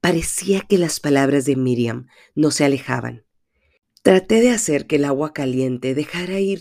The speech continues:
todo lo que traía en la mente, pero ni el agua, ni ese olor a fruta caribeña de las sales lograron que olvidara esa conversación en la que tuve como testigo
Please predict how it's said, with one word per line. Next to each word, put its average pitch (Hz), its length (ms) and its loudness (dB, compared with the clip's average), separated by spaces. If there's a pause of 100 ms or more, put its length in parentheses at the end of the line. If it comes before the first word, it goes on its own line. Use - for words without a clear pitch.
todo 170 260 0
lo 147 120 -2
que 135 100 -6
traía 127 300 -2
en 127 80 0
la 123 80 -2
mente, 113 480 -8 (640)
pero 147 220 4
ni 139 160 2
el 135 160 0
agua, 135 420 -4 (500)
ni 170 280 4
ese 175 260 2
olor 151 320 2
a 143 80 -2
fruta 139 420 -4
caribeña 131 580 -2
de 123 100 0
las 113 220 -4
sales - 540 -6 (380)
lograron 160 640 0
que 165 120 -4
olvidara 135 640 0 (100)
esa 135 260 -6
conversación 120 880 -2 (220)
en 160 140 2
la 160 100 2
que - 140 -2
tuve 208 320 0
como 127 240 -2
testigo 120 600 -4